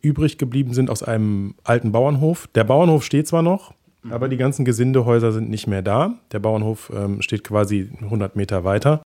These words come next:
Speaker 1: Ist nicht mehr als Bauernhof zu erkennen. Da ist jetzt ein großes Wohnhaus drin und das ist das Häuschen der Milchmarkt gewesen.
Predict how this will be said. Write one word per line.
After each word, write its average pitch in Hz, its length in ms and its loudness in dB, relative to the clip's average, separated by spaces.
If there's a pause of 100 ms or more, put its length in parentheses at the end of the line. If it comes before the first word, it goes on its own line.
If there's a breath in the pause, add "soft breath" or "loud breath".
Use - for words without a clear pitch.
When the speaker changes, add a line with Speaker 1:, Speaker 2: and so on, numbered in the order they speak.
Speaker 1:
Ist - 120 -6
nicht 123 140 4
mehr 117 160 4
als 104 240 -2
Bauernhof 113 400 4
zu - 120 -4
erkennen. 127 340 2
Da 123 60 2
ist 107 100 -4
jetzt 117 140 -4
ein 104 60 0
großes 95 380 -6
Wohnhaus 120 400 0
drin 127 220 2
und 107 160 -4
das 117 180 2
ist - 300 -2
das 110 240 0
Häuschen 107 420 0
der 107 160 2
Milchmarkt 110 800 0
gewesen. 90 440 -12